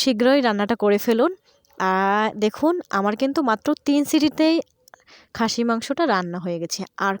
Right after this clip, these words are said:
কতটা নরম হয়েছে সেটা না খেলে বুঝতে পারবে না। তাও আমি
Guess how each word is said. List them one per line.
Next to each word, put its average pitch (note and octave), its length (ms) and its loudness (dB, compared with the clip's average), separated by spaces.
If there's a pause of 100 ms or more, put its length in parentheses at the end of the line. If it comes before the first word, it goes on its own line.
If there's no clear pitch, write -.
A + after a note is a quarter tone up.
(140)
কতটা G3 360 -4 (100)
নরম C#4+ 240 0 (100)
হয়েছে D4+ 300 -2 (440)
সেটা B3+ 200 -2 (180)
না E3 120 -4
খেলে F#3 240 -4
বুঝতে F3 300 -10
পারবে E3+ 240 -6
না। G#3 80 -6 (100)
তাও A3 180 2
আমি C4+ 100 -2